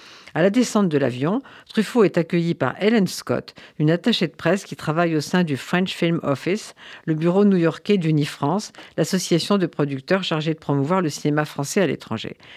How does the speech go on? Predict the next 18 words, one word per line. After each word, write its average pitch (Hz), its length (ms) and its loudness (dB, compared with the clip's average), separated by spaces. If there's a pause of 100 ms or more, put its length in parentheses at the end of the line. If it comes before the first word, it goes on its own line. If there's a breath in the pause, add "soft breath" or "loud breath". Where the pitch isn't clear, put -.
(100)
Helen 190 220 4
Scott 214 340 0
a 156 80 2
alors 143 220 -2
quarante-cinq 202 600 0
ans. 123 120 -8 (440 loud breath)
Derrière 202 360 2
les 185 100 2
vitres 175 300 -6
de 147 100 2
l'aéroport, 135 680 0 (260 loud breath)
dès 208 160 2
qu'elle 175 160 2
le 160 80 0
voit 147 180 2
descendre 143 380 0
de 131 80 -4
l'avion, 127 400 -2